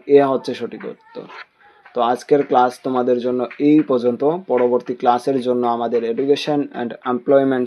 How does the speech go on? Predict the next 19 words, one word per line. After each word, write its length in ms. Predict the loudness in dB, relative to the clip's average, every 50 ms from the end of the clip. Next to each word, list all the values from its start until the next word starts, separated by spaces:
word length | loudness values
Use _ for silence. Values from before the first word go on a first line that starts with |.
| -6
চ্যানেলটি 520 | -6 -6 -4 -4 -4 -6 -6 -8 -8 -8 -6
তোমরা 320 | -6 -6 -6 -4 -4 -4
সাবস্ক্রাইব 520 | -4 -4 -6 -6 -6 -6 -2 2 2 2 0
করে 180 | -2 -6 -6 -6
রাখতে 280 | -6 -8 -10 _ -12 -12
পারো। 180 | -12 -12 -14 -16 -20 _ _ _ _ _ _ -20 -20 -20 _ _
তোমাদের 340 | -2 0 2 4 6 6 6
এই 120 | 6 6 4
টপিক 400 | 4 4 2 2 2 -2 -4 -4
থেকে 220 | -2 0 2 2
যেগুলো 340 | 4 4 4 4 4 2 2
খুবই 320 | 0 -2 0 2 2 2
গুরুত্বপূর্ণ 720 | 2 2 0 -2 -2 -2 0 0 0 2 2 2 0 0 -2
প্রশ্নগুলো 540 | -4 -6 -8 -6 -6 -6 -4 -4 -4 -4
রয়েছে, 440 | -4 -4 -4 -4 -4 -6 -6 -6 -6
সেই 280 | -4 -4 -2 -2 -2 0
প্রশ্নগুলো 540 | 2 0 0 0 0 -4 -4 -2 -2 -4 -4
তোমাদের 320 | -6 -6 -6 -6 -6 -8
সঙ্গে 460 | -8 -8 -10 -8 -4 -2 -2 -2 -2